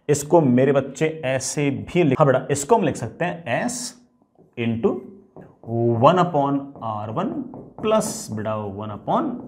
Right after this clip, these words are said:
आर टू। बेटा, ऐसे में लिख सकते हैं S into one upon R one plus one upon R टू।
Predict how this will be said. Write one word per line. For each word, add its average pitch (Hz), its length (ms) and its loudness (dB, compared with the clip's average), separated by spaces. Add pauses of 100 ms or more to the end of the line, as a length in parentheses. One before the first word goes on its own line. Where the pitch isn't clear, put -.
(140)
आर - 120 -6 (180)
टू। - 60 -20 (1040)
बेटा, 120 120 4
ऐसे 120 140 -2
में 123 60 -2
लिख 117 80 -6
सकते 123 220 -4
हैं 147 280 0
S - 240 -4
into 123 420 2
one 147 160 4
upon 135 340 0 (100)
R 110 240 -4
one 151 160 -2
plus 123 200 -4
one 110 160 -6
upon 175 300 4 (140)
R 101 120 -16
टू। - 200 -20